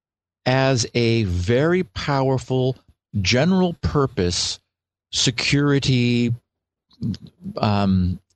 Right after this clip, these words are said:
enhancement solution. Um, uh, as Ronan indicated, he, he initially started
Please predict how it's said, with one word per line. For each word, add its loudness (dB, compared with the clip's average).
enhancement 0
solution. -2
Um, 0
uh, 0
as 0
Ronan 2
indicated, 0
he, 0
he 0
initially 2
started 0